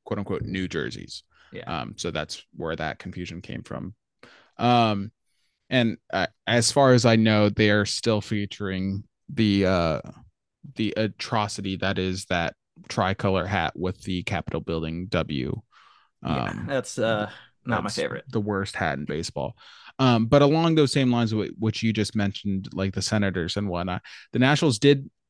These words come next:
Speaker 1: release two new hats, and they, they won't be worn in the regular season. One is a spring training hat, which we'll see here, uh, next week or whenever they start playing games. Um,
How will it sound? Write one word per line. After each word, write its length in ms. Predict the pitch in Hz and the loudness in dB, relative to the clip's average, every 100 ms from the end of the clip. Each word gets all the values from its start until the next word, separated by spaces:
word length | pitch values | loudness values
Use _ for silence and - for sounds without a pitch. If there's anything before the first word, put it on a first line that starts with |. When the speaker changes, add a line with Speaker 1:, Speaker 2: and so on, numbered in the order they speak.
| _ | _
Speaker 1:
release 380 | 135 123 117 - | 4 4 4 0
two 240 | - 180 | 4 6
new 180 | 170 151 | 6 6
hats, 680 | 120 104 - - - - _ - | 4 2 -4 -16 -16 -16 _ 0
and 220 | 127 127 | 4 6
they, 240 | 123 113 | 6 4
they 140 | 113 127 | 2 2
won't 240 | 127 143 | 2 2
be 100 | 151 | 2
worn 300 | 135 135 139 | 4 2 2
in 80 | 127 | -2
the 40 | |
regular 240 | 107 117 117 | 0 0 0
season. 420 | 120 107 101 101 | -2 -2 -2 -2
One 260 | 104 113 113 | 0 0 0
is 180 | 110 | -2
a 60 | 107 | -4
spring 240 | - 113 | 0 0
training 320 | 110 110 98 98 | 2 -2 -2 -2
hat, 240 | 95 - | -2 -4
which 180 | 113 104 | -8 -8
we'll 100 | 98 | -6
see 200 | - 98 | -2 0
here, 320 | 101 101 98 - _ _ _ | 2 2 0 -4 _ _ _
uh, 180 | 90 92 | 0 2
next 240 | 101 - | 2 0
week 300 | 98 85 - _ _ | -4 -6 -12 _ _
or 160 | - 95 | -2 0
whenever 320 | 98 98 92 | 0 0 0
they 80 | 92 | -2
start 220 | - 80 | -2 -4
playing 240 | 107 98 | -4 -2
games. 380 | 98 85 98 - - _ _ _ _ | -2 -2 -4 -6 -12 _ _ _ _
Um, 500 | 117 110 101 95 107 | 2 2 2 -2 -6